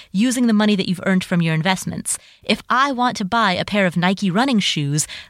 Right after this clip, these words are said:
I don't go out and buy a share of Nike stock. I go out and buy the investments that I think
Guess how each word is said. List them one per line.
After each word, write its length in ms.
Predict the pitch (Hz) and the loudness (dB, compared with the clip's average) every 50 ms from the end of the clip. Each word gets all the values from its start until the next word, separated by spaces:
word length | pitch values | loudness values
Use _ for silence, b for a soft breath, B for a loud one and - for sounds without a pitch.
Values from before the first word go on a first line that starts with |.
| B - | B -2
I 120 | 233 247 | 0 0
don't 180 | 262 247 - 202 | 0 0 0 0
go 140 | 226 214 | 0 2
out 180 | 233 233 240 214 | 2 2 2 2
and 140 | 202 185 - | 0 0 0
buy 420 | - 226 233 226 202 165 156 156 B B B B B B - | 0 0 2 2 2 2 0 -2 B B B B B B -2
a 100 | 202 202 | 0 0
share 320 | - - - - 226 214 | 2 2 2 2 2 2
of 120 | 190 165 151 | 2 2 2
Nike 360 | 170 175 175 180 - 156 131 | 2 0 0 0 -2 -6 -6
stock. 640 | - - - - 233 202 151 - - - _ - - b b b b b b b b _ | -4 -4 -4 0 0 0 0 -2 -4 -10 _ -16 -16 b b b b b b b b _
I 340 | - 240 254 269 269 262 226 | 0 2 2 2 2 0 0
go 200 | 190 - 226 220 | 0 0 2 2
out 180 | 214 208 214 | 2 2 2
and 120 | - 190 175 | 2 2 2
buy 400 | 190 175 175 180 175 170 170 170 B B B B B B B - | 2 2 4 4 4 2 0 -2 B B B B B B B -2
the 160 | 160 196 214 | 0 2 4
investments 680 | 208 185 160 202 214 240 - - 226 208 196 - - - | 2 2 2 2 0 0 0 0 0 0 0 0 -2 -2
that 340 | - 190 175 175 - - - - - | 0 0 0 0 -2 -6 -8 -4 0
I 160 | 175 185 196 | 0 0 0
think 560 | 202 - - - - 262 269 233 226 - - | 0 -4 -10 -4 -2 0 2 2 0 -2 -2